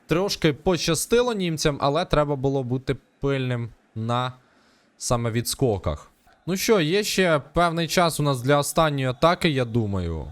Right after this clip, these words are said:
О, зараз розігрує наша збірна. Дев'яноста вже хвилина. Ну, в принципі, так, якщо ми зараз підемо вперед, то зможемо щось небезпечне створити. Матвієнко, треба всі сили кидати в атаку. Дві хвилини всього-навсього додав арбітр.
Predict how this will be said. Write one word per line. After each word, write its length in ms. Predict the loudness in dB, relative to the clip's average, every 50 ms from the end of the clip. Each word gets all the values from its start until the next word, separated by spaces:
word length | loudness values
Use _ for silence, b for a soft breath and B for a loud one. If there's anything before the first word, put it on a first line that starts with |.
| -14 -12 -10
О, 300 | -8 -6 -6 -6 -6 -4
зараз 360 | -4 -4 -2 -2 -2 -2 -2
розігрує 480 | -4 -2 -2 -2 -2 -2 -2 -2 -4
наша 280 | -4 -4 -4 0 0 0
збірна. 560 | 0 0 0 2 2 2 2 0 -2 -4 -6 -8 b b b b b b _ -14
Дев'яноста 760 | -10 0 4 4 4 4 4 0 0 0 0 0 0 0 0
вже 180 | 0 0 0 -2
хвилина. 440 | 0 0 0 0 0 0 -2 -2 -2
Ну, 120 | -4 -4
в 80 | -8 -6 -2
принципі, 480 | -2 0 0 0 0 -2 -2 -2 -4
так, 320 | -2 2 2 2 2 2 -2
якщо 240 | -6 -4 -2 -2 -2
ми 120 | -2 -2
зараз 240 | 0 0 -2 -2 -4
підемо 380 | -6 -4 0 2 2 2 0
вперед, 480 | -2 -2 -2 0 0 0 -2 -4 -6 -10 -20 -20 -20 -20 -20 -20 -20 -20 -20 -20 -10 -2
то 160 | 0 0 0 0
зможемо 420 | 0 0 -2 -2 -2 -2 -2 -2
щось 240 | -2 -2 -4 -2 -2
небезпечне 560 | -2 -2 -2 -2 0 0 0 0 0 -2 -4
створити. 680 | -4 -2 -2 -2 0 0 0 -2 -2 -4 -4 -4 -6 -8 -16 -12 -6
Матвієнко, 680 | -2 -2 -2 -2 -2 -2 0 0 0 0 -2 -2 -4
треба 320 | 0 2 2 2 2 2 0
всі 180 | 0 0 -2
сили 300 | -2 0 0 0 0 0
кидати 400 | -2 -2 0 2 2 0 2 0
в 80 | -2 -2
атаку. 360 | 0 0 0 0 0 0 -2
Дві 160 | -4 -4 -4
хвилини 380 | -4 -2 -2 -2 -2 -2 -4 -4
всього-навсього 640 | -4 -2 -2 -2 -2 -2 -2 -4 -4 -4 -4 -4 -2
додав 340 | -2 -2 -2 -2 -2 -2 -2
арбітр. 500 | -4 -4 -2 -4 -4 -2 -4 -4 -6